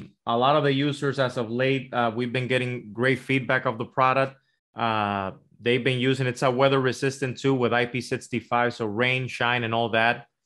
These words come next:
still works. Um, and the beauty of it too is that you also have a cover. So regardless of where you're at and all that, it, your fingerprint sensor is always gonna be covered by it. You only have to, like, basically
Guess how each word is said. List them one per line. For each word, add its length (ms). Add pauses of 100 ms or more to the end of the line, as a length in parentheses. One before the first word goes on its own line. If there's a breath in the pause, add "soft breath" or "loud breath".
(180)
still 380
works. 460 (240 soft breath)
Um, 400
and 200
the 60
beauty 240
of 160
it 140
too 200
is 120
that 160
you 120
also 220
have 180
a 60
cover. 520 (320)
So 200
regardless 680
of 260
where 140
you're 260
at 180
and 120
all 200
that, 400 (240)
it, 320
your 160
fingerprint 520
sensor 280
is 120
always 220
gonna 220
be 380
covered 280
by 180
it. 300 (120)
You 180
only 140
have 220
to, 80
like, 260
basically 840